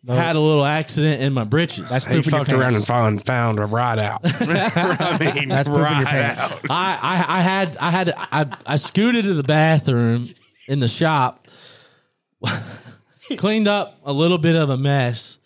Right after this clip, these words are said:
Speaker 2: and then drove to my girlfriend's apartment so I could change britches.
Speaker 1: Not your girlfriend's.
Speaker 2: Yeah, well, she
Speaker 1: Oh.
Speaker 2: wasn't there.
Speaker 1: Oh,
Speaker 2: She
Speaker 1: that's
Speaker 2: wasn't
Speaker 1: good.
Speaker 2: there.
Speaker 1: Okay,
Speaker 2: Yeah.
Speaker 1: okay.
Speaker 2: Yeah,
Speaker 1: I was about
Speaker 2: so
Speaker 1: to say, if you've got, if you've got experienced that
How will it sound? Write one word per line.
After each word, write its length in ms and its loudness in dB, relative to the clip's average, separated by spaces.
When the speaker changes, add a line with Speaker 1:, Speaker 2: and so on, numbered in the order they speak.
Speaker 2:
and 120 0
then 220 2
drove 440 2
to 440 2
my 160 -4
girlfriend's 640 0
apartment 580 0
so 200 -2
I 140 2
could 200 -8
change 360 0
britches. 180 4
Speaker 1:
Not 140 2
your 100 -4
girlfriend's. 680 -4
Speaker 2:
Yeah, 280 0
well, 220 2
she 80 2
Speaker 1:
Oh. 20 4
Speaker 2:
wasn't 280 2
there. 200 4
Speaker 1:
Oh, 40 2
Speaker 2:
She 80 -2
Speaker 1:
that's 140 2
Speaker 2:
wasn't 180 0
Speaker 1:
good. 100 0
Speaker 2:
there. 160 -2
Speaker 1:
Okay, 100 -2
Speaker 2:
Yeah. 60 -2
Speaker 1:
okay. 140 -10
Speaker 2:
Yeah, 140 0
Speaker 1:
I 40 0
was 100 0
about 100 0
Speaker 2:
so 80 2
Speaker 1:
to 60 4
say, 100 2
if 80 -4
you've 160 0
got, 180 2
if 120 -2
you've 120 -4
got 140 0
experienced 640 -2
that 360 0